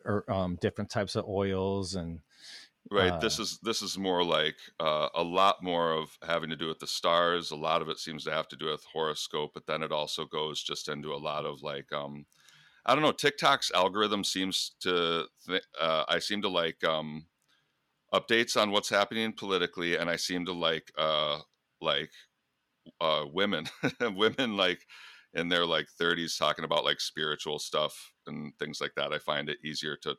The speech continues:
Speaker 2: trust them, I guess, and easier to take it in. Whenever I see a guy doing it, I'm like, "What are they trying to sell me?" <laughs> It's weird.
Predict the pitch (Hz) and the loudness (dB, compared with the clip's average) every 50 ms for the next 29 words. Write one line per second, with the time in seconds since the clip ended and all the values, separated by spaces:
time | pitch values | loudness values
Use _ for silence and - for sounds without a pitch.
0 | _ - - - 71 71 - - - 76 71 69 71 71 69 73 73 73 73 - | _ -10 -6 -4 -4 -4 -4 -4 -6 -6 -6 -6 -8 -6 -4 -4 -4 -4 -4 -6
1 | - 69 71 73 67 73 73 69 73 73 73 71 - - - - 78 69 - 69 | -8 -10 -10 -10 -10 -10 -8 -8 -8 -8 -8 -8 -12 -14 -12 -10 -10 -10 -8 -8
2 | 71 76 76 80 82 90 95 95 82 78 - 90 82 78 76 73 - _ _ _ | -8 -8 -6 -6 -4 -2 0 0 0 0 -2 -2 -2 -2 -2 -2 -6 _ _ _
3 | _ _ _ _ _ _ _ _ - - 69 71 73 73 71 76 76 76 73 76 | _ _ _ _ _ _ _ _ -6 -2 -2 0 0 -2 -2 -4 -6 -4 -6 -6
4 | 73 73 71 71 - 73 76 73 71 71 - - 69 69 69 - - - 71 69 | -6 -6 -8 -8 -6 -6 -6 -6 -8 -8 -10 -10 -10 -10 -10 -8 -6 -6 -6 -6
5 | 71 73 - - - - - 277 - 254 - - 220 220 - - - 95 87 87 | -6 -6 -8 -8 -10 -10 -12 -10 -10 -8 -6 -4 -4 -2 -2 -4 -4 -2 -2 -2
6 | 85 85 80 | -2 -2 -4